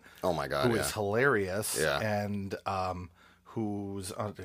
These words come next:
Speaker 2: again, I'm blanking on the name, rest in peace, he just passed away. Uh,
Speaker 1: Gilbert,
Speaker 2: Gilbert
Speaker 1: Gilbert
Speaker 2: Gottfried.
Speaker 1: Gottfried, yeah.
Speaker 2: Jeez, I'm just, I need a little bit more Duncan over here, folks.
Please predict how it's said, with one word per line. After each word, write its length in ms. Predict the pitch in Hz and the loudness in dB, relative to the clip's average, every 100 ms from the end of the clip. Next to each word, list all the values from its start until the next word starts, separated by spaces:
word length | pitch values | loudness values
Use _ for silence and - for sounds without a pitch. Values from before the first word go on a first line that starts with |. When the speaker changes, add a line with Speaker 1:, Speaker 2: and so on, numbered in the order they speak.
| - | -10
Speaker 2:
again, 420 | 104 113 127 110 | -6 0 2 0
I'm 140 | 101 | -2
blanking 400 | 104 107 104 107 | -4 -6 -4 -4
on 80 | 98 | -4
the 80 | 98 | -2
name, 300 | 107 101 95 | -2 -2 -2
rest 260 | 98 - 98 | -2 -2 -8
in 140 | 92 | -8
peace, 240 | - 110 | -6 -6
he 80 | 107 | -6
just 240 | 92 98 - | -6 -6 -4
passed 320 | 101 92 - | -4 -4 -4
away. 380 | 95 104 92 - - - - | -2 -2 -2 -8 -18 -10 0
Uh, 40 | 90 | 6
Speaker 1:
Gilbert, 80 | 90 | 8
Speaker 2:
Gilbert 200 | 139 123 | 8 8
Speaker 1:
Gilbert 160 | 117 110 | 6 8
Speaker 2:
Gottfried. 280 | 95 87 95 | 6 6 2
Speaker 1:
Gottfried, 200 | 78 - - | -2 -4 -10
yeah. 120 | 78 | -8
Speaker 2:
Jeez, 360 | - 101 82 - | -8 -8 -10 -8
I'm 100 | 98 | -6
just, 280 | 95 - - - - - - - - | -4 -6 -8 -16 -20 -20 -20 -10 -4
I 120 | 107 | -2
need 100 | 110 | 0
a 40 | |
little 140 | 107 107 | 2 2
bit 140 | 110 | 2
more 160 | 110 101 | 0 0
Duncan 380 | 104 101 107 98 | 0 0 -2 -2
over 180 | 90 | -2
here, 140 | 92 87 | -2 -4
folks. 340 | - 92 - | -4 -6 -6